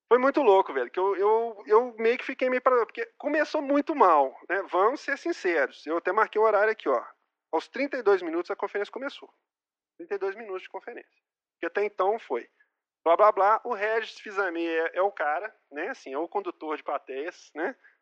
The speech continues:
Se os caras ficam lá, tipo, tendo orgasmo com aquele Kevin Butler, eles têm que assistir mais a conferência da Nintendo, porque aquilo lá que é um líder, né? A diferença de um líder e de um chefe, né? O Kevin Butler é meio um chefe, assim, né? Que grita,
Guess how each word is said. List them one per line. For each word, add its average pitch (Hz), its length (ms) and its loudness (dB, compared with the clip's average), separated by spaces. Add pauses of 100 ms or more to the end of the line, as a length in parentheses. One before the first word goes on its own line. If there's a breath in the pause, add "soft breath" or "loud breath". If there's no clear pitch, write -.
(280 soft breath)
Se - 60 -20
os 151 80 -16
caras 202 260 4
ficam 226 240 -10
lá, 175 360 -2
tipo, 165 300 -10
tendo 185 200 -2
orgasmo 160 400 4
com 151 80 -12
aquele 147 160 -10
Kevin 156 260 -6
Butler, 147 220 0
eles 190 80 -2
têm 208 120 -8
que - 60 -10
assistir 214 220 -12
mais 208 160 -2
a - 40 -20
conferência 202 300 -6
da 220 60 -8
Nintendo, 143 180 -10
porque 156 100 -10
aquilo 190 200 -8
lá 185 100 0
que - 80 -10
é 262 40 -10
um 269 200 -8
líder, 202 380 -10
né? 214 160 -10
A 185 60 -8
diferença 220 280 -6
de 220 60 -6
um - 20 -8
líder 220 280 -12
e 240 40 -14
de 226 60 -16
um 226 180 -6
chefe, - 460 -6
né? 165 160 -4
O 185 40 -6
Kevin 185 200 -4
Butler 202 240 -4
é - 20 -4
meio 208 120 -2
um 208 40 -4
chefe, 139 400 -4
assim, - 180 -18
né? 156 120 -6
Que 339 100 -18
grita, 240 460 -4